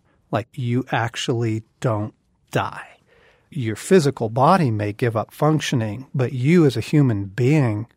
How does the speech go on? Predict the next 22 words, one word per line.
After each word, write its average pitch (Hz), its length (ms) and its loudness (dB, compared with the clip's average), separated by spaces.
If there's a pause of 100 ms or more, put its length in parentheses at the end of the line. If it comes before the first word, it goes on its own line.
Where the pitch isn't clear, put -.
go 123 160 2
on 113 280 0
forever." 104 640 -6 (680)
And 110 280 0 (120)
that's 160 360 -2
the 139 160 0
A 175 160 4
game. 131 320 -4 (500)
That's - 280 -4
the - 100 -4
big 131 380 0
promise. 151 680 2
And 107 220 -4 (1000)
again, 160 340 2
it's 120 120 0
because 226 380 -4
we 185 80 0
live 156 160 2
in 139 80 4
a 120 40 2
culture 127 680 -4
that's, - 400 -10